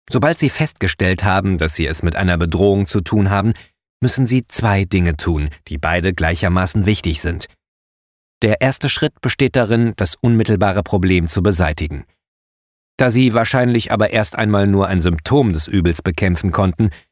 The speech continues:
geht es im zweiten Schritt nun darum, der Ursache auf den Grund zu gehen,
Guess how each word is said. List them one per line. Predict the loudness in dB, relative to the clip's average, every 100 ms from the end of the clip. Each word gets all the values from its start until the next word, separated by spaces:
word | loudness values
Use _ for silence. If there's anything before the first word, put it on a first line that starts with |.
| _ -2
geht | 0
es | 0 0
im | -2
zweiten | 0 0 -2 -2
Schritt | -2 0 -2 0
nun | 0 2
darum, | 2 2 0 0 -2
der | -2 0
Ursache | 2 2 2 -2 -2 -4
auf | -4
den | -2 -2
Grund | 0 0
zu | 0
gehen, | 0 2 2